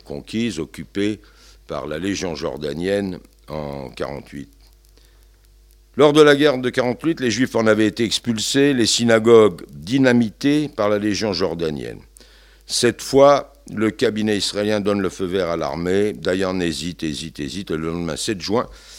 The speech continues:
Tsahal encercle la vieille ville, attend.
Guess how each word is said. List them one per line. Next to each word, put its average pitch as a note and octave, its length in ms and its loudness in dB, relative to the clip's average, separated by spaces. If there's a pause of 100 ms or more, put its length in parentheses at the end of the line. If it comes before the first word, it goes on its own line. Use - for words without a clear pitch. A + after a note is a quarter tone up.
(1120)
Tsahal G#2 640 6 (180)
encercle A#2+ 540 0
la F#2+ 200 2
vieille F2+ 260 0
ville, C3+ 440 6 (260)
attend. C#3 720 4